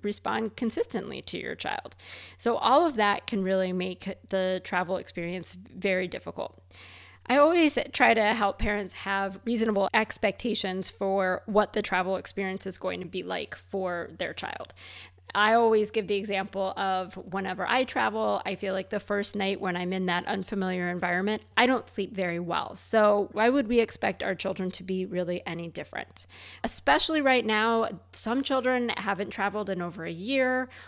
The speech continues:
or have never traveled before. Or if you have very young children, even traveling more than a year ago, they might not actually have any memory of what that experience was like.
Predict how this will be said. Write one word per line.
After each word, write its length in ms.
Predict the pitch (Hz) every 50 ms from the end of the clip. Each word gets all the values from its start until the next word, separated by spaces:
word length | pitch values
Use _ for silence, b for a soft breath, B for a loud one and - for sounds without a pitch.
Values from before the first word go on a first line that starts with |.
| B B -
or 300 | 208 214 240 254 254 247
have 200 | 247 254 247 208
never 440 | 208 202 190 190 208 240 247 254 233
traveled 400 | - 220 190 190 185 190 180 -
before. 400 | 185 180 - 185 170 156 131 -
Or 180 | - 190 185
if 140 | 196 190 190
you 100 | 190 185
have 120 | 202 170 151
very 260 | 180 180 180 175 175
young 260 | 175 208 220 262 262
children, 460 | - - 247 247 214 233 226 214 -
even 260 | - 196 185 202 190
traveling 560 | 180 - 196 202 208 208 220 220 220 220 220 214 B B B B B B
more 220 | 208 208 220 226 220
than 140 | 214 208 208
a 40 |
year 240 | 202 196 196 208 208
ago, 280 | 214 180 208 202 208 202
they 140 | 196 196 190
might 240 | 196 202 208 -
not 160 | - 196 - -
actually 480 | - 190 185 - - 202 190 190 185 185
have 200 | 233 196 180 - - -
any 200 | 214 214 220 208
memory 420 | 196 196 190 185 175 170 170 170
of 180 | - - 165 147
what 200 | 165 170 165 -
that 300 | - 160 160 - - -
experience 640 | - - - - - 175 165 165 160 170 202 - -
was 200 | - - - -
like. 280 | - - - - -